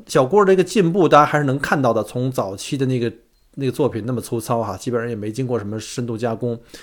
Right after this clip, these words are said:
到后来最起码知道了一些最基本的，呃，编辑的，视频编辑啊，后-，后期的这些，呃，技术哈，也在学习之中。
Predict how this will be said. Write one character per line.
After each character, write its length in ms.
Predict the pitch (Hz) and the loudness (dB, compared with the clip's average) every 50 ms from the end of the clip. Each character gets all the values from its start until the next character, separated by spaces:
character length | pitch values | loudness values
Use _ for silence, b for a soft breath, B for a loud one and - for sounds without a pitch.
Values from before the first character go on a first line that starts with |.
| B B B B B - | B B B B B -2
到 140 | 123 120 | -2 0
后 220 | 117 - 143 123 113 | 0 2 2 2 2
来 140 | 110 110 117 | 2 -2 -2
最 160 | 113 - 127 | 0 0 -2
起 160 | 113 - - | -2 -2 -2
码 160 | 131 123 107 | -2 -2 -4
知 200 | 101 - 143 143 | -4 -4 -2 2
道 160 | 139 143 131 | 4 4 4
了 100 | 123 123 | 4 2
一 100 | 123 123 | 2 0
些 300 | 113 - - 135 131 131 | -2 -2 0 0 2 2
最 160 | 131 - 143 127 | 0 0 -2 -4
基 240 | 131 - - 208 | -4 -4 -6 -4
本 240 | 190 175 139 107 98 | -2 0 -2 -2 -2
的， 240 | 98 107 107 107 127 - b b b b b - _ _ _ _ _ _ _ _ _ _ - | -4 -6 -6 -6 -8 -10 b b b b b -20 _ _ _ _ _ _ _ _ _ _ -14
呃， 180 | - 110 110 110 | -12 -10 -6 0
编 220 | - 165 170 180 | 4 4 6 6
辑 140 | 170 180 143 | 6 6 4
的， 340 | 120 117 113 113 107 101 - - - | 4 4 2 2 0 -2 -6 -8 -4
视 120 | - - | 0 2
频 180 | 135 147 151 147 | 2 2 4 4
编 200 | 160 165 165 156 | 4 4 4 4
辑 200 | 156 156 135 120 | 4 4 4 4
啊， 120 | 110 107 | 4 2
后-， 200 | - - 147 131 131 147 | 2 2 2 2 2 0
后 180 | - - 156 131 | 0 2 2 4
期 160 | - - 170 | 4 4 4
的 60 | 175 | 4
这 100 | 143 135 | 6 4
些， 240 | 117 113 110 117 113 - - - - - - 131 | 4 4 2 0 -2 -4 -10 -20 -20 -18 -16 -12
呃， 140 | 113 110 | -10 -10
技 200 | 110 - - 180 | -6 0 2 2
术 160 | 131 - 127 104 | 2 4 2 -2
哈， 140 | 98 104 | -4 -4
也 100 | 117 113 | -4 -2
在 140 | 110 123 127 | 0 0 0
学 160 | 123 - 131 | 2 2 2
习 100 | 127 156 | 0 0
之 160 | 156 - 165 165 | 0 -2 -2 2
中。 240 | 165 196 190 190 | 4 4 4 4